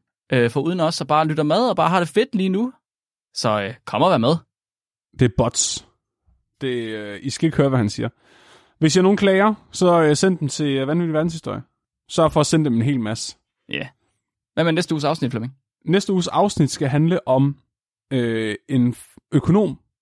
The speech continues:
Speaker 1: Ja.
Speaker 2: der, øh, har lært aber at bruge penge.
Speaker 1: Det er meget on brand med dig.
Speaker 2: <laughs>
Speaker 1: Det synes jeg.
Speaker 2: Jeg tænkte, jeg måske selv kunne lære det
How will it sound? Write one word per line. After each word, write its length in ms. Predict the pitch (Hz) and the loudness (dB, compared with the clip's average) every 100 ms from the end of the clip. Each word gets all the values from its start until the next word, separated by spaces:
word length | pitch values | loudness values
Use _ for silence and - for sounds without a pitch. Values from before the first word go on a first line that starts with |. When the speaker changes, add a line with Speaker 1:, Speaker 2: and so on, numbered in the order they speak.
| _ _ _ - | _ _ _ -4
Speaker 1:
Ja. 100 | 165 _ - | -4 _ 0
Speaker 2:
der, 200 | 139 131 | 4 4
øh, 360 | 131 131 135 131 | 4 2 2 0
har 120 | 139 | 0
lært 260 | 139 156 139 120 | 2 2 0 -4
aber 400 | 123 139 131 _ _ _ _ _ _ - | -2 -4 -6 _ _ _ _ _ _ -8
at 80 | 113 | -6
bruge 140 | 113 | -4
penge. 340 | 120 107 101 - _ _ _ 147 | -4 -6 -8 -10 _ _ _ 0
Speaker 1:
Det 360 | 151 147 139 - | 2 2 2 0
er 160 | 120 | 0
meget 320 | 120 113 113 - | 2 2 2 0
on 160 | 120 | -2
brand 280 | 104 92 127 | -2 -4 -4
med 100 | 113 | -6
dig. 220 | - - - _ _ _ _ 127 | -10 -10 -12 _ _ _ _ -2
Speaker 2:
<laughs> 840 | - 156 - - - - 254 - | 0 -2 0 -2 -2 0 0 0
Speaker 1:
Det 80 | 156 | -2
synes 220 | 127 190 | -2 0
jeg. 80 | - | 0
Speaker 2:
Jeg 100 | 165 | 2
tænkte, 280 | - 190 190 | 2 2 4
jeg 80 | 147 | 2
måske 320 | 139 185 160 | 2 2 2
selv 220 | - 175 | 2 0
kunne 160 | 131 127 | 0 0
lære 240 | 117 120 | 0 0
det 180 | 135 | 0